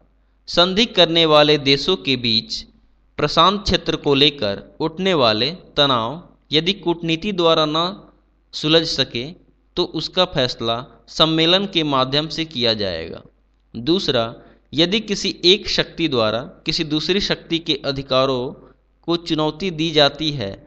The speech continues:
तो या तो व्यक्तिगत स्तर पर या चारों देश मिलकर उस स्थिति का हल निकालने की कोशिश करेंगे। तीसरा,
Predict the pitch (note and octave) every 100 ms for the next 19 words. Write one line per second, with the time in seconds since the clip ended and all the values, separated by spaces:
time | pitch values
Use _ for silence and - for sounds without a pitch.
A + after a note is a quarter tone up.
0 | - _ _ C#3+ D3 D3+ D#3+ F3+ D#3 D3
1 | D3 D3+ F3 E3+ C#3 - E3 E3 C#3+ A2+
2 | A2 - - - C#3+ C#3+ D3 C#3+ D#3+ D3+
3 | D3 - - - A2 A#2 D#3 F3+ D3+ D3+
4 | D#3+ C3+ A2+ A2 - _ F3 - - D3
5 | D3+ D#3+ F3+ - C3+ C#3 D#3 C#3+ C3+ C3+
6 | B2+ C3+ D3+ C#3+ C3 - B2+ - - -
7 | G2 E2 F#2 F#2 G#2+ _ _ _ _ _
8 | _ _ _ _ _ _ _ _ _ _
9 | - F#3+ G3+ C#3 C3+